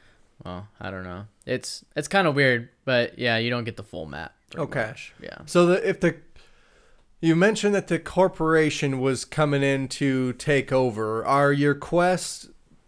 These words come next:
Speaker 2: tied to making that not happen, or is that just, like, a vague thing in the background?
Speaker 1: A vague thing in the background.
Speaker 2: Okay.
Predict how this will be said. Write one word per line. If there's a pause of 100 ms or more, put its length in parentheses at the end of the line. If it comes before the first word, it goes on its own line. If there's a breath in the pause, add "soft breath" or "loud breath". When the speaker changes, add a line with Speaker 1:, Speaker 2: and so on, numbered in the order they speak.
(160)
Speaker 2:
tied
to
making
that
not
happen,
or
is
that
just,
like,
a
vague
thing
in
the
background?
Speaker 1:
A
vague
thing
in
the
background.
Speaker 2:
Okay.